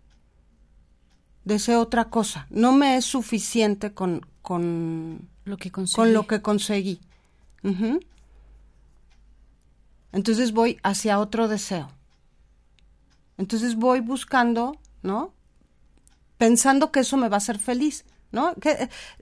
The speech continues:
Speaker 1: digamos que un ejemplo así como muy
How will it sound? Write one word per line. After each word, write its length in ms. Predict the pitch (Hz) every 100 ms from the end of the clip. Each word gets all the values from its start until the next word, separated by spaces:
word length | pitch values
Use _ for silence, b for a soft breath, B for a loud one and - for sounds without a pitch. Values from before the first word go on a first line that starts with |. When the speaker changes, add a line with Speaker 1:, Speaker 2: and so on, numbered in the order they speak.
| - -
Speaker 1:
digamos 460 | 208 254 294 311
que 80 | 294
un 120 | 277
ejemplo 480 | 269 277 247 254 247
así 260 | 214 208 220
como 260 | 226 208
muy 540 | 190 196 208 202 190